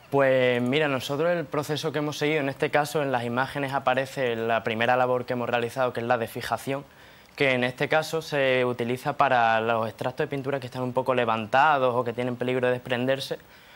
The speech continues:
pues se les ponen los papeles japoneses con cola y eso lo que hace es proteger la pintura,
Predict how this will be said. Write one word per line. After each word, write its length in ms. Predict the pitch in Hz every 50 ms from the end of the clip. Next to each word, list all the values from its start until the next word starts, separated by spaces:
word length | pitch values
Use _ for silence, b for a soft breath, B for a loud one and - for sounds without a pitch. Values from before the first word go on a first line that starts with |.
| B B B B B B
pues 200 | - 139 123 -
se 80 | 123 120
les 100 | 117 -
ponen 240 | - 147 147 135
los 100 | 127 120
papeles 440 | - - 123 120 - 143 147 156 156
japoneses 440 | - 160 147 - 156 165 156 156 143
con 180 | 120 120 120 113
cola 260 | - 156 170 170 180 - B B B B B B B B B B
y 80 | 131 143
eso 180 | 143 - 170
lo 100 | 160 156 -
que 60 | 156
hace 140 | 156 - 170
es 60 | 156
proteger 420 | - 151 147 131 139 - - 151
la 160 | 151 160 156
pintura, 540 | - 156 151 143 - 151 160 170 170 175 -